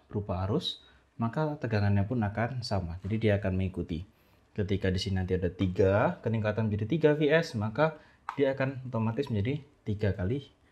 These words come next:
arusnya. Nah, sebagaimana kita memiliki rangkaian contoh. Tadi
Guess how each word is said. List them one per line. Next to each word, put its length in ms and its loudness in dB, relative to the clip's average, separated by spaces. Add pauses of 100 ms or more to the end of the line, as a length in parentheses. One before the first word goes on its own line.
(280)
arusnya. 520 0 (1400)
Nah, 160 2
sebagaimana 800 6
kita 240 -2
memiliki 400 0
rangkaian 320 0
contoh. 400 0 (680)
Tadi 480 6